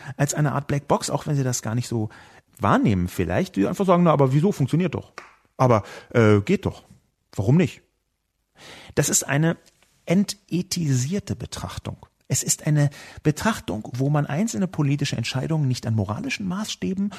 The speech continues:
sondern an Wirksamkeitsmaßstäben festmacht. Und ich halte sie nicht, für nicht unproblematisch. Sie hat ein bisschen den Beigeschmack des Zweck heiligt doch die Mittel.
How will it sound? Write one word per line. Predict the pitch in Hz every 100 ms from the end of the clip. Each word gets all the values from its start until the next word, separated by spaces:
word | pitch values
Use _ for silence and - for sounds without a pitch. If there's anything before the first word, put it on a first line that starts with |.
| - -
sondern | 123 190 196
an | - 170
Wirksamkeitsmaßstäben | 240 - 285 - 104 - 107 - - -
festmacht. | - 101 - - - - _ - 165
Und | 202
ich | -
halte | 220 226
sie | 190
nicht, | 196 - - _ _
für | - 208
nicht | 254 -
unproblematisch. | 277 262 185 143 120 - - - - - _ _ _ _ - - 147 127
Sie | 147 143
hat | 220 -
ein | - 170
bisschen | 220 - 196
den | 185 156
Beigeschmack | - 185 190 - 175 -
des | 147 143 -
Zweck | - - 190 - -
heiligt | 156 165 - 151
doch | -
die | 123
Mittel. | 143 -